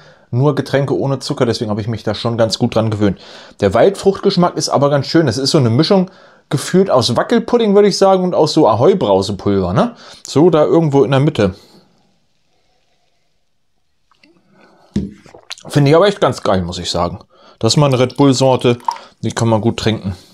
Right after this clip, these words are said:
Ja, obwohl so die letzten Aktionsdinger waren alle ganz geil, ob es Wassermelone war oder diese hellblaue, ähm, das schmeckte schon alles ganz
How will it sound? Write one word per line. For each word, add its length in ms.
Ja, 80
obwohl 200
so 120
die 100
letzten 280
Aktionsdinger 680
waren 140
alle 200
ganz 260
geil, 160
ob 100
es 100
Wassermelone 600
war 240
oder 200
diese 280
hellblaue, 720
ähm, 180
das 120
schmeckte 300
schon 200
alles 260
ganz 220